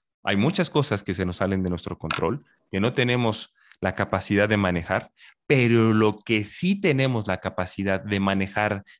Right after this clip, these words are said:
de guiar o de enfocar, hasta cierto punto, si tú quieres, de dominar, es nuestro comportamiento ante esas situaciones. Chingaderas nos van a seguir pasando, pero en la, en la medida en que nosotros,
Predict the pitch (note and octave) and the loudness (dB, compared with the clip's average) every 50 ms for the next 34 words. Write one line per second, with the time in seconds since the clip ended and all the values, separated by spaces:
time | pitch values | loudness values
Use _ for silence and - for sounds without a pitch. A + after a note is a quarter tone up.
0 | _ - F#2+ F#2+ F#2 E2+ F#2+ G2 G#2+ A2+ G#2+ G#2 G#2+ - - _ _ - G2+ F#2 | _ -8 -4 -4 -4 -2 -2 -2 0 2 2 0 0 -2 -6 _ _ -4 -2 0
1 | F#2+ F#2+ F#2+ F#2 - - G#2 F#2+ - - G#2+ F#2+ F2+ - C#3+ - _ _ _ _ | 0 0 0 -2 -4 -4 -4 -4 -2 0 0 0 0 -2 -4 -10 _ _ _ _
2 | _ _ _ _ - G2+ F#2 - - F2+ - D3 E3 D#3 - A#2+ - B2 A#2+ A#2+ | _ _ _ _ -6 -6 -4 -4 -4 -4 -2 -2 0 0 -2 -2 0 0 -2 0
3 | - G2+ - - - G2+ G2 - - G2+ E2+ E2+ - - - _ _ _ _ _ | -2 -6 -8 -6 -6 -6 -4 -2 0 0 2 0 -2 -6 -10 _ _ _ _ _
4 | - G#2 G#2 G#2 G#2 G2 G#2 G2+ F#2+ F#2+ F#2+ F#2+ F#2+ G2+ C3 F3 - - _ _ | -4 0 2 4 4 4 4 4 4 4 4 4 4 2 0 -2 -6 -10 _ _
5 | _ _ _ _ - A#2+ C3 C#3 C3+ - - _ _ _ _ _ _ _ - F#2 | _ _ _ _ -2 0 0 0 0 -4 -10 _ _ _ _ _ _ _ -4 0
6 | G2+ A#2 C3+ C#3 - - - - - F#2 E2 E2 D#2+ - F2+ F2+ F2+ G2 A#2+ C#3+ | 2 4 4 2 2 0 -4 -4 -6 -8 -8 -8 -8 -6 -4 -4 -4 -4 -4 -6
7 | - F#3 F#3 - _ _ _ - F#2 F2+ - G2+ G2+ G2 - - F2+ - F#2 - | -8 -10 -10 -12 _ _ _ -8 -6 -4 -2 -2 -2 -2 -2 -4 -8 -10 -10 -10
8 | - - - - - - - - - _ _ _ _ _ - - D3 C#3+ C#3 D3+ | -10 -12 -12 -14 -18 -20 -20 -20 -20 _ _ _ _ _ -4 0 0 2 4 4
9 | D#3+ F3 F#3 G3 G3 F3+ E3 D3+ D#3 D3+ D3+ C#3+ C#3+ C3 A#2+ B2 B2 - A2 - | 4 4 4 4 2 2 2 2 2 2 2 2 0 0 0 -2 -2 -2 -4 -4
10 | - E2+ D#2 C#2+ - _ _ _ _ _ _ _ _ - - - _ _ - A2+ | -4 -4 -6 -8 -12 _ _ _ _ _ _ _ _ -20 -20 -20 _ _ 0 2
11 | A2 A2 A2+ - - - _ _ - A2+ A2 A2 G2 - - _ _ A2+ A2+ G#2+ | 4 4 4 2 0 -6 _ _ 0 0 2 2 0 -2 -8 _ _ 0 2 2
12 | A2+ - - A#2+ A2 A2 G#2+ A2 A2 A2 A2+ D3+ F3 F#3+ G3 F#3 E3+ - C3 A2+ | 2 0 0 0 2 2 2 2 2 2 2 2 2 2 0 0 0 0 0 0
13 | A2 - A#2 G#2 - - D#2+ - - - _ | 0 -2 -2 -4 -4 -6 -12 -12 -16 -18 _